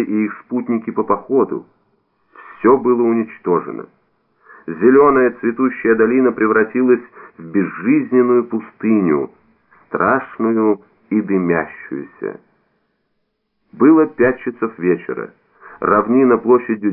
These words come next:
десять квадратных километров – лежала погребённая под толщами грязи и камней, местами мощностью до тридцати метров и более.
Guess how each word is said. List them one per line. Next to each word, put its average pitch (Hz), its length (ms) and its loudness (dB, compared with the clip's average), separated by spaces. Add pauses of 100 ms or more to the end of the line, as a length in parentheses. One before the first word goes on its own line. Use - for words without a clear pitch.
десять 110 380 0
квадратных 92 680 -2
километров – 107 680 -2 (420)
лежала 98 400 2
погребённая 98 720 2
под 85 280 -6
толщами 85 480 -2
грязи 87 480 0
и 78 140 -4
камней, 95 640 0 (360)
местами 107 480 0
мощностью 104 640 0
до 85 120 2
тридцати 78 440 -8
метров 95 600 0
и 90 100 -10
более. 69 560 0